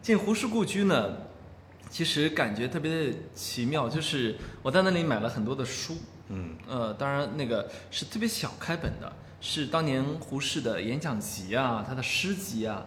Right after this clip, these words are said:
Speaker 2: 嗯。
Speaker 1: 你知道卖多少钱吗？
Speaker 2: 卖多少钱？
Speaker 1: 是上世纪差不多是四十年前印的。你知道这些书如果在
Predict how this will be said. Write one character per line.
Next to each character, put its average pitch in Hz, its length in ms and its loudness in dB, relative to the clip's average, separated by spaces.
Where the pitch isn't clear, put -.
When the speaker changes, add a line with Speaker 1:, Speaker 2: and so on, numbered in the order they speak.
Speaker 2:
嗯。 104 180 0
Speaker 1:
你 156 80 -2
知 214 60 4
道 220 60 6
卖 185 100 4
多 139 100 4
少 147 80 6
钱 - 200 -2
吗？ - 80 -4
Speaker 2:
卖 110 80 -2
多 101 100 2
少 98 80 6
钱？ 92 220 -4
Speaker 1:
是 170 340 4
上 170 260 4
世 156 200 -2
纪 131 420 -2
差 139 220 -2
不 110 140 -4
多 120 440 2
是 - 140 -2
四 202 160 2
十 147 140 2
年 120 160 4
前 107 200 -2
印 120 220 2
的。 87 100 -8
你 139 120 -2
知 127 120 0
道 156 100 8
这 180 180 0
些 156 160 2
书 139 220 -2
如 127 100 0
果 127 160 0
在 113 240 0